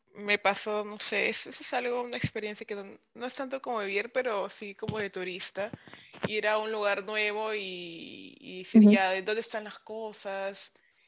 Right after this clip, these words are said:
Speaker 1: Y si no encuentras lo que querías, hay esta,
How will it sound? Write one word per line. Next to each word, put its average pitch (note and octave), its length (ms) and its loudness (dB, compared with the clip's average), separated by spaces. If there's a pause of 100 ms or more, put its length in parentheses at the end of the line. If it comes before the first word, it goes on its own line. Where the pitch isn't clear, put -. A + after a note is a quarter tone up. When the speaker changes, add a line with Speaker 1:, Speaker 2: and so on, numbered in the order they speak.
(260)
Speaker 1:
Y F#3+ 480 -12
si G#3 80 -12
no A3 100 -4
encuentras A3+ 360 -2
lo B3 120 -2
que G3 100 -4
querías, G3+ 760 2 (1400)
hay G#3 260 -2
esta, G#3+ 680 4